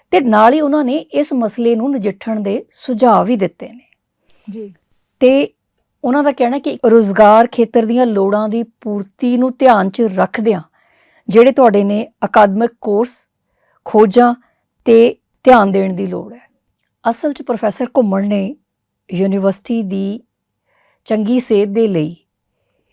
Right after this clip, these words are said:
Speaker 1: ਜਾਂ ਇਹਨੂੰ ਹੋਰ ਉੱਤੇ ਲੈ ਕੇ ਜਾਣ ਦੇ ਲਈ, ਪ੍ਰਾਈਵੇਟ ਯੂਨੀਵਰਸਿਟੀਆਂ ਦੇ ਮੁਕਾਬਲੇ 'ਤੇ ਖੜਾ ਕਰਨ ਦੇ ਲਈ ਉਹਨਾਂ ਨੇ ਕਿਹਾ ਕਿ ਇੱਕ ਪਹਿਲਾਂ ਵਿਜ਼ਨ ਦਸਤਾਵੇਜ਼ ਬਣਾਉਣਾ ਬਹੁਤ ਜ਼ਰੂਰੀ ਹੈ।
Speaker 2: ਜੀ।
Speaker 1: ਠੀਕ ਹੈ ਜੀ,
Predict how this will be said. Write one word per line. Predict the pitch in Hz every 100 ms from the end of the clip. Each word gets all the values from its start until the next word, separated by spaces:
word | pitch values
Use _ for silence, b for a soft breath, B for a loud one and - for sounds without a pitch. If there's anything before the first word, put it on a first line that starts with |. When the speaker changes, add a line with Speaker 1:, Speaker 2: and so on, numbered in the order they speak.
| -
Speaker 1:
ਜਾਂ | 202 220
ਇਹਨੂੰ | 247 226 208
ਹੋਰ | 196 226 -
ਉੱਤੇ | 226 - 220
ਲੈ | 208 185
ਕੇ | 220 185
ਜਾਣ | 180 170
ਦੇ | 175 180
ਲਈ, | 175 175
ਪ੍ਰਾਈਵੇਟ | 185 208 196 196 220 220
ਯੂਨੀਵਰਸਿਟੀਆਂ | 202 196 190 180 - 202 202
ਦੇ | 202
ਮੁਕਾਬਲੇ | 190 190 185 175 190 202
'ਤੇ | 214 -
ਖੜਾ | 208 233
ਕਰਨ | 226 196 175
ਦੇ | 165
ਲਈ | 156 - -
ਉਹਨਾਂ | 214 226
ਨੇ | 233
ਕਿਹਾ | - 208 220
ਕਿ | 262 - -
ਇੱਕ | 208 -
ਪਹਿਲਾਂ | - 180 170 226 - b b b b b b b 190
ਵਿਜ਼ਨ | 226 294 240
ਦਸਤਾਵੇਜ਼ | 196 - 208 180 175 170 240 _ _ -
ਬਣਾਉਣਾ | 185 185 175 175
ਬਹੁਤ | 175 196
ਜ਼ਰੂਰੀ | 196 165 151 254 262
ਹੈ। | _ _ _ 202
Speaker 2:
ਜੀ। | 202 b
Speaker 1:
ਠੀਕ | - 220
ਹੈ | 262
ਜੀ, | 294